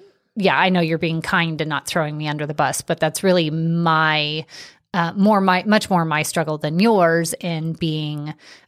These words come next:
um, a little more negative than I am positive and, and seeing the, um,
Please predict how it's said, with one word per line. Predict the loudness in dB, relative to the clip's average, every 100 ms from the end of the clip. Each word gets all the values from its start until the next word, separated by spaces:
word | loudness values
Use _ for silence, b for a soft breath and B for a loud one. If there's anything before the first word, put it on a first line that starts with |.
| _
um, | -4 -2 0 -2 -4 -10 -14 -16 -20 _ _ _ _ _
a | 0
little | 2
more | 4 4
negative | 2 2 4 4 2 2 0 -2 -10 0
than | 2
I | 2
am | 0 -4 -2
positive | 0 0 0 -10 -10
and, | -8 -8 -6
and | -6 -4
seeing | -2 -2 -2 -4 -2
the, | 0 0 -2
um, | -2 -4 -4 -10 -12